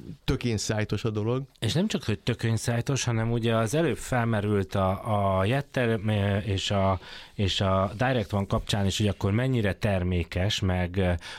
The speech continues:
Speaker 2: maga a karácsonyi spot, meg hogy karácsonyi kommunikációt is termékajánlatra.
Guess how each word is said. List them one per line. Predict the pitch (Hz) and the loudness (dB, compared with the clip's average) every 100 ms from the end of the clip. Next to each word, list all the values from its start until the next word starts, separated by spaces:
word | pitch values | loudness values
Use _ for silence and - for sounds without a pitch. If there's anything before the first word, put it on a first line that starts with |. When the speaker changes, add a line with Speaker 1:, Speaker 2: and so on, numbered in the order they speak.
| - | -4
Speaker 2:
maga | 101 101 95 | -2 2 0
a | 87 | 0
karácsonyi | 110 101 92 - 85 | 0 0 -2 -2 -4
spot, | 78 131 127 | -2 -2 0
meg | 101 | 0
hogy | 90 | -2
karácsonyi | - 120 110 - 95 | 0 0 0 -2 -6
kommunikációt | 87 107 107 98 - 85 - 90 - | -2 0 2 0 0 -4 -4 -6 -6
is | - | -4
termékajánlatra. | 113 98 92 85 - 87 85 87 85 92 | -2 -2 -4 -6 -4 -4 -2 -2 -2 -4